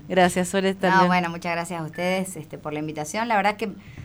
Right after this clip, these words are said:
Speaker 2: son temas muy interesantes y ojalá hubiera más, más espacios para poder discutirlos. Yo renuevo la invitación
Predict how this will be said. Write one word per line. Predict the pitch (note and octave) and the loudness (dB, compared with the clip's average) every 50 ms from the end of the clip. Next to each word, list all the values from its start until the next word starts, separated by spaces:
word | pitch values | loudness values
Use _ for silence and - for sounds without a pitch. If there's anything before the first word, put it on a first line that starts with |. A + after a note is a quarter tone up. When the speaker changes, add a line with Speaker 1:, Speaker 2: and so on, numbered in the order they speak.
| - - | -14 -8
Speaker 2:
son | - G#3+ G#3 G#3 | -2 0 0 0
temas | G#3 A3+ A3 G#3 G3 | 0 0 0 2 2
muy | F#3+ F#3+ F#3+ G3+ | 2 0 0 0
interesantes | G3 F#3+ F3+ E3+ F3 - G3 G#3 G#3+ G#3+ A3 | -2 -2 -4 -4 0 0 0 0 0 0 -2
y | G3 E3+ E3 | -2 -2 -2
ojalá | D#3+ - E3 D#3+ E3+ | -4 -4 -4 -2 -2
hubiera | F3 F3 F3+ F3 | -2 -2 -2 -2
más, | E3+ E3 D#3+ D#3+ D#3+ - - - | -2 -4 -4 -6 -8 -12 -16 -14
más | - D3 D3 - | -14 -12 -10 -12
espacios | D3+ D3+ - D#3 D#3+ - F3 D#3+ | -12 -12 -10 -12 -10 -10 -10 -10
para | D#3+ D3+ C#3 C#3 C#3 | -10 -10 -10 -10 -8
poder | C#3 C#3 C#3+ D3+ D3+ D3+ D3 C#3 - - - - - - - - - - - | -8 -8 -6 -6 -6 -6 -6 -10 -12 -18 -20 -20 -20 -20 -20 -20 -20 -18 -10
discutirlos. | - D#3+ D#3+ F3+ F3 F3 F3+ E3+ F#3+ G#3+ A3 - - | -10 -8 -6 -6 -4 -2 -2 0 0 -2 -2 -4 -8
Yo | - - B3+ C#4 C#4 - - | 0 2 4 4 4 2 -2
renuevo | G#3+ G#3+ G#3+ G#3+ G#3+ A3 G#3 G3+ F#3+ F#3 | -2 0 0 2 4 4 4 4 4 4
la | F3+ F3+ | 4 2
invitación | F3+ E3+ D#3+ D#3+ D#3 D#3+ D#3+ - G#3+ A3+ B3 C#4 D4+ D4+ - | 0 0 -2 -4 -6 -6 -2 0 4 4 4 4 2 0 -6